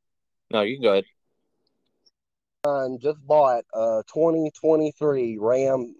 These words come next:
Speaker 2: uh, what is it, that, that T R X?
Speaker 1: Yeah.
Speaker 2: The, the one with the supercharged Hemi in it?
Speaker 1: Yeah.
Speaker 2: Well, they, they, they just bought one of them, and the truck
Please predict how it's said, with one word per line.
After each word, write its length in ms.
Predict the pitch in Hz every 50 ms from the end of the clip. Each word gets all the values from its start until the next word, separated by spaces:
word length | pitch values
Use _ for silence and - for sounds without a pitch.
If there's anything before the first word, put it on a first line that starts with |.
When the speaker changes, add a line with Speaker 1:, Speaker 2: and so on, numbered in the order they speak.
| - - -
Speaker 2:
uh, 440 | 120 120 117 117 117 110 110 107 101 98 - _ _ _ _ _ _ _ _ _ _ _ _ _ _
what 220 | - 113 127 123
is 200 | 120 117 107 95 98
it, 160 | 107 107 101
that, 200 | 113 117 117 - _ _ _
that 260 | 120 123 - - -
T 160 | - 196 190
R 220 | 175 170 156 156
X? 420 | 175 180 170 - - - - - _ _ _ _ _ _ _ _ _ _ _ _ _ _
Speaker 1:
Yeah. 300 | - 107 104 101 95 90
Speaker 2:
The, 100 | - 113
the 260 | 123 127 131 117 127 131
one 280 | 147 156 160 170 160
with 200 | 147 151 147 131
the 80 | 123 117
supercharged 640 | - 175 175 - 147 - 190 175 170 165 165 151 -
Hemi 240 | 190 190 190 175 185
in 100 | 185 185
it? 120 | 170 - - _ _ _ _ _ _ _ _ _ _ _ _ _ _ -
Speaker 1:
Yeah. 240 | - - 95 90 87 - _ _ _ _ _ _ _ _ _ _ _ _ _ _ _ _ _ _ _ _ _ _
Speaker 2:
Well, 180 | - 135 139 131
they, 160 | 131 160 196 202 - - 139
they, 280 | 147 151 - 131 143 131
they 160 | 139 156 180
just 260 | 175 165 190 185 143
bought 280 | 135 170 185 180 151 135
one 180 | 139 139 139 131
of 140 | 123 113
them, 320 | 117 117 113 110 113 120 120 _ _ _ _ _ _ _ _ _
and 640 | - 139 139 135 135 131 131 131 127 123 - - - - _ _ _ _ _ _ _ _ _ _ _ _ _ _ _ -
the 100 | 139 -
truck 380 | - - 262 269 220 175 147